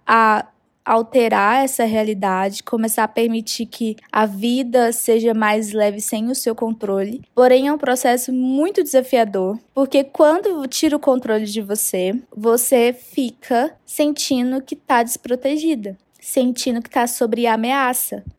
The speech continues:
E às vezes o controle é tão forte na vida da pessoa que quando você começa a alterar esse padrão de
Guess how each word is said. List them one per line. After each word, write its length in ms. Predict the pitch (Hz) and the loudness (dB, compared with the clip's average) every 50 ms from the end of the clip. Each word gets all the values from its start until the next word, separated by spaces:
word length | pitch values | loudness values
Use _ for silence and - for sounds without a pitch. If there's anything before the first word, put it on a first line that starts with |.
| _ | _
E 140 | - 285 294 | 2 4 6
às 180 | 311 320 330 302 | 6 6 6 4
vezes 240 | 320 330 330 302 320 | 2 0 0 0 -2
o 60 | 320 | -2
controle 440 | - - 277 277 285 294 302 302 285 | 0 0 0 2 2 2 4 4 4
é 60 | 277 | 2
tão 300 | 285 - 349 392 480 - | 2 2 0 0 0 -2
forte 1040 | - - - - 254 240 254 269 285 262 254 - - - - - 214 196 208 208 - - | -12 -10 -2 2 4 4 6 6 4 2 0 -2 -2 -4 -8 -8 -8 -10 -10 -12 -12 -10
na 240 | 220 214 208 208 208 | -6 -2 -2 -2 -2
vida 460 | 202 202 240 262 277 269 226 220 208 | -2 -2 -2 -2 -2 0 0 -2 -2
da 140 | 196 208 202 | 0 -2 -4
pessoa 640 | - 208 208 - - 247 247 254 247 226 220 226 | -4 -6 -4 -2 0 2 4 4 2 2 0 -4
que 160 | - - - - | -6 -10 -16 -4
quando 420 | - - 277 285 311 349 349 311 | 2 2 2 4 2 0 -4 -2
você 320 | 269 269 285 - - 262 | 0 -2 -2 0 0 -2
começa 640 | 254 262 - 247 233 226 226 226 226 233 - - 226 214 | -2 0 0 -2 0 0 0 0 0 0 0 0 -2 0
a 160 | - - 220 | 0 2 2
alterar 640 | 220 226 254 240 - - 269 240 220 214 214 214 226 | 2 2 0 -2 -2 0 0 2 2 2 2 2 0
esse 180 | 220 - - - | -2 -4 -6 -4
padrão 520 | - 214 214 196 208 208 208 208 208 208 | -2 -2 -2 -2 0 0 0 0 0 -2
de 320 | 202 196 214 214 208 208 | -4 -6 -6 -6 -8 -8